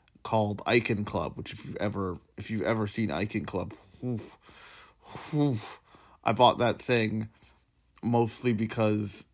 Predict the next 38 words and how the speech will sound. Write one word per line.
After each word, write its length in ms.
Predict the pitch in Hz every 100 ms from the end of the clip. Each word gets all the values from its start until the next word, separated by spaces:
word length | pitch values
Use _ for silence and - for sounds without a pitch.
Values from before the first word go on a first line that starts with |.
| -
of 360 | 101 98 92 - - - -
the 200 | 104 113
female 420 | - 117 113 110
clerk 400 | 107 117 104 -
at 180 | 110 104
the 140 | 104
video 340 | 98 110 110 107
store 300 | - 104 101
at 200 | 110 107
the 100 | -
time 260 | - 95
it 100 | 92
was 120 | - -
closing 540 | - 92 87 90 80 - - - -
was 180 | 107 110
like, 240 | 107 -
"Please 240 | 170 185
buy 220 | - 107 101
this. 360 | 104 107 - -
I 80 | 117
wanna 280 | 131 139 117
know 140 | 107
what 160 | 107 101
this 180 | 107 107
is, 380 | 98 101 101 117
but 320 | 110 87 107 - -
I, 60 | - - _ _ -
look 240 | 135 156 -
at 100 | -
this 120 | 101
thing. 340 | - 101 76
I 180 | 76 87
can't 360 | 107 123 117 -
put 180 | - 107
it 140 | 95
on 460 | - 101 101 95 101 - - - - _ -
this 340 | 110 104 - - -
t-, 200 | - 113